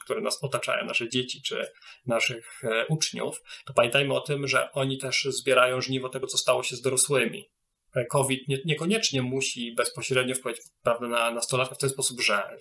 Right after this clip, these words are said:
że szkołę mu zamykają, on siedzi zamknięty w domu, e, nie wie, co,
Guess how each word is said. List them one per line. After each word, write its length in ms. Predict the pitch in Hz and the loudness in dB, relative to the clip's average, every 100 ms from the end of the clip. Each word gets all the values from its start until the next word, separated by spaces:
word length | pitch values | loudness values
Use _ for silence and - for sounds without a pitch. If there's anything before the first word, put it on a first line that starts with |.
| - 110 | -14 -10
że 60 | 107 | -4
szkołę 300 | - 139 143 | 0 2 2
mu 120 | 139 | 2
zamykają, 560 | 127 123 117 117 117 | 0 0 -2 -4 -4
on 60 | 113 | -4
siedzi 220 | - 117 | -4 -2
zamknięty 400 | 117 - 120 139 | -2 -2 -2 0
w 60 | 127 | 2
domu, 400 | 139 135 127 120 - - - - - - | 4 2 -2 -8 -16 -18 -14 -14 -14 -2
e, 580 | 120 117 117 117 117 120 | 0 2 0 0 0 0
nie 200 | 123 123 | 2 2
wie, 160 | 117 | 0
co, 1000 | - 123 113 110 110 110 110 110 110 117 | 0 2 2 2 0 -2 -2 -4 -4 -8